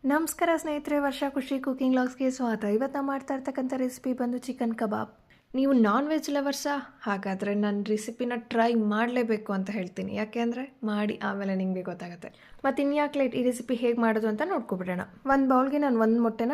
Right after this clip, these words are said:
ಆ್ಯಡ್ ಮಾಡ್ಕೊಳ್ತಾ ಇದ್ದೀನಿ. ಹಾಗೆ ಒಂದ್ ಪ್ಯಾಕೆಟ್ ಕಬಾಬ್ ಪೌಡರ್‌ನ ಹಾಕೊಳ್ತಾ ಇದ್ದೀನಿ. ಹಾಫ್ ಕೆ ಜಿಗೆ ಹಾಫ್ ಟೇಬಲ್ ಸ್ಪೂನ್ ಅಷ್ಟು ಚಿಲ್ಲಿ ಪೌಡರ್‌ನ ಹಾಕೊಳ್ತಾ ಇದ್ದೀನಿ.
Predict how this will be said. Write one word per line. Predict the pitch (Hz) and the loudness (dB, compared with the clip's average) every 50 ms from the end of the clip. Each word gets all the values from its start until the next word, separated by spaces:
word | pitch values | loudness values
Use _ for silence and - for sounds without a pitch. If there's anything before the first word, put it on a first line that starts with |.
| 320 | 0
ಆ್ಯಡ್ | 302 247 214 | 0 0 0
ಮಾಡ್ಕೊಳ್ತಾ | 214 202 190 196 - 190 190 190 - 202 190 | 0 0 -2 -2 -4 -6 -6 -4 -4 -4 -4
ಇದ್ದೀನಿ. | 190 196 220 294 | -2 -2 -2 -2
ಹಾಗೆ | 320 285 262 285 | -2 -2 -2 0
ಒಂದ್ | 269 262 262 269 262 262 | 2 2 2 2 0 2
ಪ್ಯಾಕೆಟ್ | 269 254 240 240 - 233 - | 2 2 2 2 -2 -4 -2
ಕಬಾಬ್ | - 226 214 214 214 214 214 | 0 0 2 2 2 0 2
ಪೌಡರ್‌ನ | - 220 208 202 208 220 262 311 | 0 -2 -2 0 -2 0 2 2
ಹಾಕೊಳ್ತಾ | 311 254 214 - - 190 185 185 - 190 | 2 2 2 0 -2 -4 -4 -4 -4 -4
ಇದ್ದೀನಿ. | 190 190 185 196 - | -4 -4 -4 -2 2
ಹಾಫ್ | - 226 233 226 - - | 2 2 2 0 -2 2
ಕೆ | 240 226 220 | 2 4 4
ಜಿಗೆ | 220 214 190 190 180 - - - - - - - - _ _ - | 4 0 -4 -4 -6 -8 -10 -14 -20 -20 -20 -20 -20 _ _ 4
ಹಾಫ್ | 254 277 277 277 - | 4 4 4 2 0
ಟೇಬಲ್ | - 269 254 233 254 247 | 2 2 4 4 4 2
ಸ್ಪೂನ್ | 254 - - 233 | 2 -2 -2 0
ಅಷ್ಟು | 233 233 - - | 0 0 -2 -6
ಚಿಲ್ಲಿ | 320 - - 247 240 247 | -8 -4 -2 0 0 0
ಪೌಡರ್‌ನ | 254 - 233 220 214 220 220 277 - | 2 2 2 2 2 2 0 0 0
ಹಾಕೊಳ್ತಾ | - - 220 - - 196 190 190 196 190 | 0 -2 -2 0 -2 -4 -4 -2 -4 -2
ಇದ್ದೀನಿ. | 190 208 226 302 370 | -2 -2 -2 -2 -4